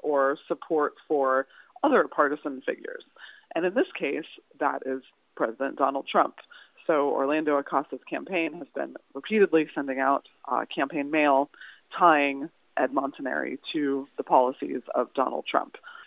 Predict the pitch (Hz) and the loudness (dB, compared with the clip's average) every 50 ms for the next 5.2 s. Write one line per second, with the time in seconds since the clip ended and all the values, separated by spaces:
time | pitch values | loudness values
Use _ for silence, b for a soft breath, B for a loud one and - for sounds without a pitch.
0 | B B 311 277 339 370 - 381 330 269 277 262 233 262 262 247 240 240 - - | B B -2 0 0 0 0 -2 -4 -4 -6 -6 -2 0 0 0 0 0 -2 -2
1 | 381 269 196 151 156 160 170 - - _ - 247 262 180 160 190 214 226 - - | -2 0 0 0 -2 -4 -6 -6 -8 _ -12 -8 -8 -6 -4 -4 -4 -2 0 -2
2 | 311 - - 170 151 147 147 - - 143 143 143 - 170 160 - 190 185 160 156 | -2 -2 -2 -6 -6 -6 -6 -8 -8 -6 -6 -6 -8 -10 -14 -12 -12 -12 -12 -12
3 | _ _ - 202 208 185 156 143 151 175 170 165 - 175 - - 285 269 - - | _ _ -10 -6 -2 0 0 0 0 -2 -4 -6 -6 -4 0 2 2 2 2 0
4 | - - - _ B B B B B B B B _ _ _ _ - 185 185 165 | -4 -6 -6 _ B B B B B B B B _ _ _ _ -2 0 0 2
5 | 147 143 139 | 2 0 -2